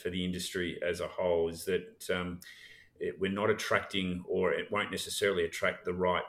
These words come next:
people or the, the good people. And, um, that, that is a challenge for the industry. I think that they, they need to find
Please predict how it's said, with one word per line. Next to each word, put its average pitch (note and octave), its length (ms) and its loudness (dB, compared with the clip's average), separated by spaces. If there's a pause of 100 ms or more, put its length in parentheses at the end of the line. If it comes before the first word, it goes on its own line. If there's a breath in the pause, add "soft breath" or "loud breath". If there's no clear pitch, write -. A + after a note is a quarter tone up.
people F2+ 340 0
or F2 140 2
the, F2+ 220 2 (320 loud breath)
the A2 80 -2
good A#2 280 6
people. F2+ 360 -2 (340)
And, F#2 460 0
um, F2+ 420 0
that, G2+ 240 2
that C#3 140 6
is C3+ 100 6
a C3 60 4
challenge G2+ 420 2
for - 80 -6
the F#2 160 -2
industry. F#2+ 420 2
I F2 40 6
think G#2+ 280 -6
that - 200 -2
they, F#2 300 0
they F#2 100 -2
need F#2+ 320 0
to F2 80 -8
find F2+ 440 -2